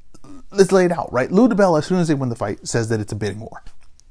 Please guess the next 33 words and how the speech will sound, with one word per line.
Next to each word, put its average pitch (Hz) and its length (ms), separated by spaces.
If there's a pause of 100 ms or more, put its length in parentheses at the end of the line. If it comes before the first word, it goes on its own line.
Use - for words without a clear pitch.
(600)
Lou 254 180
DiBella 220 460
is 151 200
a 127 180
small 170 480
business 143 400
promoter. 113 460 (1500)
Lou 180 120
DiBella 170 360
develops 120 480
fighters. - 600
He 120 160 (720)
picks - 220
a, 113 160
a 117 120
select 131 320
few 220 180
fighters, 127 440 (120)
looks - 200
to 196 60
develop 143 400
them, 151 200 (340)
and 165 360 (680)
get 202 160
him 220 80
to 220 80
a 165 80
point 226 240
where 165 100
he 180 120
could 170 220
cash - 440
in 151 320